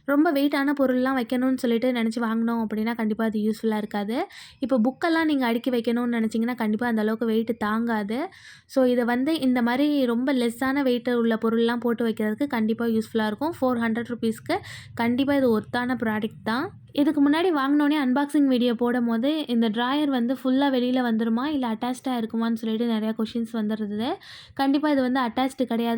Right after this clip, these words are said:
ஒண்ணொண்ணுமே தனியா கழட்டி எடுத்துக்கிற மாதிரி தான் இருந்தது. இப்போ ஃபர்ஸ்ட் ரேக்ல பார்த்தீங்கன்னா, டெய்லி யூஸ் பண்ணக்கூடிய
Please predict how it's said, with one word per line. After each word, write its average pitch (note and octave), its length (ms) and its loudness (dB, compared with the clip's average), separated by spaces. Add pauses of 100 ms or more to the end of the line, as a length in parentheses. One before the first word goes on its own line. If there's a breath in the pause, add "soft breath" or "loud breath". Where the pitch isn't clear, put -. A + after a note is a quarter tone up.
(100)
ஒண்ணொண்ணுமே B3 500 0
தனியா B3 340 -2
கழட்டி A#3 360 -2
எடுத்துக்கிற A#3 420 -2
மாதிரி G#3+ 240 0
தான் A3+ 160 0
இருந்தது. G#3 420 -4 (840)
இப்போ C#4 220 2
ஃபர்ஸ்ட் C#4+ 320 -2
ரேக்ல C4+ 300 2
பார்த்தீங்கன்னா, B3 440 0
டெய்லி B3+ 300 4
யூஸ் C4 220 2
பண்ணக்கூடிய A#3 480 0